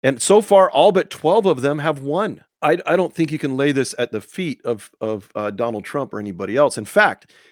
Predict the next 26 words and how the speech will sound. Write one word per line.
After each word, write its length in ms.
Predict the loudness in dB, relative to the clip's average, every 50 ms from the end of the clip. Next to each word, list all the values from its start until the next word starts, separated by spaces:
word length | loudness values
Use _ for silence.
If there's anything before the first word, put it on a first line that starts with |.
| _ -4
if 180 | -4 -4 -2
you 160 | -4 -6 -4
look 340 | 0 4 4 4 4 0 -8 _ _
at 200 | -2 -2 0 -2
the 80 | -4 -6
numbers, 640 | -4 -2 0 0 0 0 -2 -4 -6 -10 -18 -20 _ _ _ _ _ _ _ _ _ _ _ _ _
you 160 | -10 -8 -4
go 260 | 0 2 2 2 2
to 180 | 0 -2 -2 -2
Wikipedia, 720 | -2 -2 -2 -6 -10 -8 -6 -6 -4 -2 0 0 0 -2
you 80 | -2
go 100 | -2 -2
to 80 | -4 -4
Ballotpedia, 760 | -2 0 2 2 2 2 0 -2 -6 -8 -8 -6 -4 -4 -4
you 180 | -6 -6 -4 -4
look 180 | -4 -2 -2
it 80 | -2 -2
up, 180 | -2 -2 -4
Google 420 | -2 0 0 2 4 2 2 2 2
it, 180 | 0 -2 -4 _ -10
do 140 | -4 -2 -2
a 40 | 0
search, 360 | 2 2 2 2 2 0 -6 _ _ _ _ _ _
House 360 | _ 2 2 2 2 2 0
of 100 | -2 0
Representatives 880 | 0 0 0 0 0 0 0 0 -2 -2 -2 -2 -4 -4 -6 -12 -18 -20